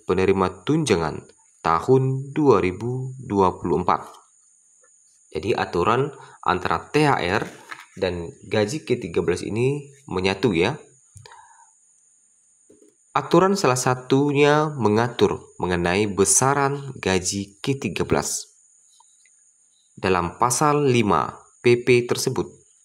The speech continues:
Jokowi mengatur gaji K tiga belas P N S pembayarannya bersumber dari anggaran pendapatan dan belanja negara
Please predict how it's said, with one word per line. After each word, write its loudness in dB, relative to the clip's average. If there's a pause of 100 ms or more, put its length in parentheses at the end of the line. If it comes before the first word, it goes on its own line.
(420)
Jokowi 2
mengatur 2 (640)
gaji 0
K 0
tiga -2
belas 0
P 2
N 0
S -2 (560)
pembayarannya 0 (160)
bersumber -2
dari -2 (480)
anggaran -2
pendapatan -2
dan 0
belanja -2
negara -2